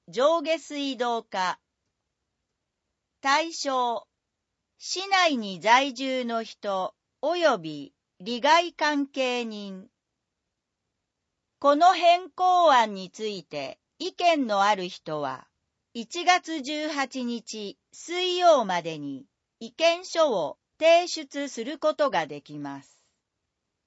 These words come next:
問い合わせ先、上下水道課下水道グループ、電話、三八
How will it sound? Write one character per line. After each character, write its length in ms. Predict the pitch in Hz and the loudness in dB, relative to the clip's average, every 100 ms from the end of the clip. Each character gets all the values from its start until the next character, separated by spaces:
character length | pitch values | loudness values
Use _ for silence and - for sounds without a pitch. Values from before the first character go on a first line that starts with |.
| _ _ _ _ _ _ _ _ _ _ _ | _ _ _ _ _ _ _ _ _ _ _
問 240 | 269 285 302 | -4 -4 2
い 80 | 285 | 2
合 80 | |
わ 160 | 269 262 | 2 0
せ 140 | 240 | -4
先、 520 | 233 220 - 196 185 - _ _ _ _ _ _ _ _ | -6 -8 -8 -14 -16 -16 _ _ _ _ _ _ _ _
上 320 | 185 294 359 | 2 4 4
下 180 | 320 349 | 0 -4
水 360 | - 302 294 247 | -6 -8 -6 -2
道 260 | 262 254 | 0 0
課 340 | - 208 196 - _ - | -2 -2 -2 -4 _ -12
下 200 | 196 233 | -10 -10
水 360 | - 330 339 | -8 -8 -6
道 280 | 277 302 294 | 2 4 4
グ 180 | 247 262 | 2 -4
ル 200 | 254 214 | -6 -6
ー 20 | |
プ、 320 | - 135 - _ _ _ _ _ _ | -10 -16 -18 _ _ _ _ _ _
電 380 | 139 165 170 160 | -8 -6 -6 -8
話、 300 | 156 147 - _ _ _ _ _ _ _ _ _ | -8 -8 -8 _ _ _ _ _ _ _ _ _
三 480 | - 302 330 349 320 | -4 0 0 -2 -4
八 560 | 311 302 - 160 - | -2 -2 -6 -16 -16